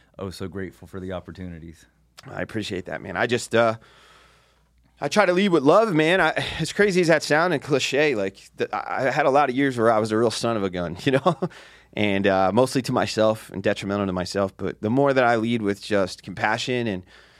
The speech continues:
Speaker 2: and teamwork and, and love, you know, uh, life has been a lot better. And, and I think it started with, with getting sober and loving myself. Um,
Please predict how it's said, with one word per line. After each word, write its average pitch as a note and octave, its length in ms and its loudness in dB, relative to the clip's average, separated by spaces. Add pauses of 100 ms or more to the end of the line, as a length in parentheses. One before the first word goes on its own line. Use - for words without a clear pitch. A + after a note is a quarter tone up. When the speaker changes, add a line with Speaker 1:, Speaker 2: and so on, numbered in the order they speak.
(280)
Speaker 2:
and F#2+ 160 -10
teamwork B2 500 0
and, F2+ 400 -8
and F#2+ 300 -12 (800)
love, B2+ 500 0 (520)
you A#2 120 -4
know, B2+ 400 -2
uh, G2 560 0
life C3+ 260 0
has C3+ 80 -14
been C3+ 140 -2
a C3+ 40 2
lot C3 200 2
better. A#2+ 480 0
And, A#2 160 -6
and A2+ 260 -2 (340)
I - 80 -6
think A2+ 140 -2
it G#2+ 80 -4
started A#2 320 2
with, G2 140 -2 (180)
with G#2 160 -10
getting - 180 -6
sober A#2 300 0
and G#2 100 -2
loving G#2+ 200 0
myself. G2+ 640 -2
Um, F#2 300 -2